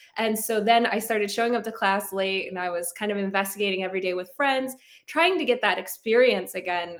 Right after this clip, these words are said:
And obviously it doesn't work that way. And there was a lot of time spent in old schoolhouses,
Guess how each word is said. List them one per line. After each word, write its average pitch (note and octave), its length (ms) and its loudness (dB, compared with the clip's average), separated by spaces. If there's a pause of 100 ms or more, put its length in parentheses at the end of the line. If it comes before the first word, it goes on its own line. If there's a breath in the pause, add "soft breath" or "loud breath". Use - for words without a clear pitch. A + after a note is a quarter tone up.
And F#3 400 -6
obviously G3+ 560 2
it F#3+ 80 -2
doesn't G3 280 -2
work F#3+ 240 -2
that F#3 200 -2
way. F#3 280 0
And F3+ 120 -6
there F#3 80 -8
was F#3 140 -10
a F#3+ 40 -8
lot G3+ 220 2
of G3 200 -2 (280 soft breath)
time D4 240 2
spent A#3+ 460 0
in G3 500 0 (140)
old B3+ 200 0
schoolhouses, G#3+ 1000 0